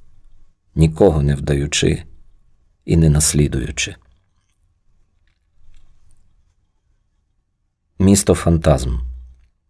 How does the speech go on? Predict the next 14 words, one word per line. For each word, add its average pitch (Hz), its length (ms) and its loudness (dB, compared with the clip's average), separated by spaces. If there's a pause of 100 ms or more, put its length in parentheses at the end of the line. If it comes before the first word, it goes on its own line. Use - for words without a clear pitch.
(2500)
У 82 60 -2
моєму 82 400 6
улюбленому 90 720 4
романі 95 500 4
йтиметься 90 540 0
про 87 180 -2
блукання. 73 760 -2 (1900)
Герой 98 300 4
пускатиметься 85 840 0
у - 140 -4
безконечно 90 720 0
довгий 90 540 4
нічний 87 400 2
лабіринт, 80 720 0